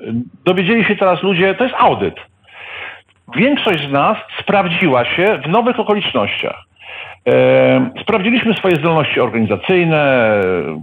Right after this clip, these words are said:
kwestia organizacji pracy, organizacji życia, e, ro-, rodzinnego, czy chociażby robienie tych zakupów. Część z nas wyciągnie wnioski, zmieni, e, parę rzeczy w swoim życiu,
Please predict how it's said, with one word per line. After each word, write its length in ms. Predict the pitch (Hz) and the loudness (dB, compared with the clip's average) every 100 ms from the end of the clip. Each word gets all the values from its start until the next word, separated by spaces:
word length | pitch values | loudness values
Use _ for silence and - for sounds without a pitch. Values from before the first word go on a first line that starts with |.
| - _ _ _ _ _ _ | -16 _ _ _ _ _ _
kwestia 320 | - 120 - | -4 -4 0
organizacji 520 | 113 120 113 107 - - | -2 0 0 0 -4 -2
pracy, 460 | 170 160 - 139 | 2 2 2 -2
organizacji 840 | 117 113 110 110 101 - 110 110 107 | 0 0 0 0 -2 -8 -8 -6 -6
życia, 220 | 113 120 | -2 0
e, 140 | 113 113 107 107 113 | 2 2 2 2 2
ro-, 320 | 131 131 131 | 0 -2 -4
rodzinnego, 540 | 135 147 175 214 202 170 | -2 -2 2 2 2 -2
czy 100 | - | -4
chociażby 440 | 160 127 143 135 | -4 -2 -2 0
robienie 300 | 131 127 127 | 0 2 0
tych 160 | 117 - | -2 -4
zakupów. 440 | 104 - - - | -4 -4 -8 -8
Część 540 | - 247 240 - - - | -2 0 0 -4 -8 -4
z 20 | |
nas 260 | 139 107 113 - - _ | 0 0 -2 -12 -18 _
wyciągnie 480 | 156 185 170 147 143 | -4 0 0 0 -2
wnioski, 640 | 135 143 131 - 196 285 - _ _ - - - - - 120 147 | 0 -2 -2 -6 -6 -6 -10 _ _ -20 -20 -20 -20 -10 -2 0
zmieni, 640 | 185 180 135 113 113 - - 117 117 113 113 | 2 2 4 2 2 -2 0 2 4 4 2
e, 40 | |
parę 320 | 113 147 139 127 | 2 2 2 2
rzeczy 260 | 131 127 | 0 -2
w 100 | 117 | -6
swoim 260 | - 120 117 | -2 0 0
życiu, 500 | 107 101 160 202 | 0 -2 0 -2